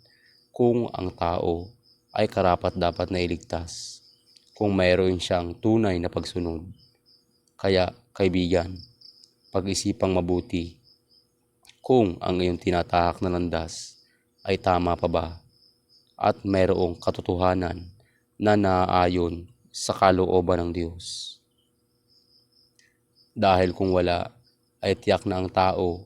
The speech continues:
ay mawawala ng kaligtasan ng kanyang buhay at mahuhulog lamang sa kapahamakan. Kailangang pag-isipan ng tao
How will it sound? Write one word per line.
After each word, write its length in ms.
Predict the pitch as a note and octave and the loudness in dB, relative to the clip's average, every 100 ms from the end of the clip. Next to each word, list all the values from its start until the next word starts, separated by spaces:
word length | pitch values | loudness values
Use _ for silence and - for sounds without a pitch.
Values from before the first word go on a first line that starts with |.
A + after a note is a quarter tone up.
| - | -4
ay 160 | G2 | 0
mawawala 480 | F#2+ F2+ F2+ F2+ F2+ | 2 2 2 2 0
ng 80 | F2+ | -2
kaligtasan 800 | - F2+ F2+ - F#2+ F#2+ - F2+ | 0 0 0 -2 -2 -2 -2 -6
ng 80 | F2 | -4
kanyang 240 | F2+ F2+ | -4 -2
buhay 480 | E2+ E2+ E2 F2+ F2 - _ _ _ _ _ | -2 -2 -4 -6 -12 -18 _ _ _ _ _
at 240 | A2 A2+ G#2 | -2 0 2
mahuhulog 560 | F#2+ F2+ F#2 F#2 F2+ F2 | 2 2 2 0 0 0
lamang 480 | F2+ F2+ F2+ E2+ E2 | 2 2 0 -4 -8
sa 240 | - F2+ | -8 -4
kapahamakan. 720 | F2 F2 E2+ E2+ E2+ F2 F2 F2 _ _ _ _ _ _ _ - | -4 -2 -2 -4 -6 -10 -12 -18 _ _ _ _ _ _ _ 0
Kailangang 640 | G2+ F#2+ F2+ F2+ F2 F2 | 2 4 2 0 -4 -4
pag-isipan 640 | F#2 F#2+ F2+ G2+ F2 F#2 | -4 -4 -4 -4 -2 -2
ng 80 | F2 | -2
tao 480 | E2 E2+ F2 E2+ | -2 -2 -2 -6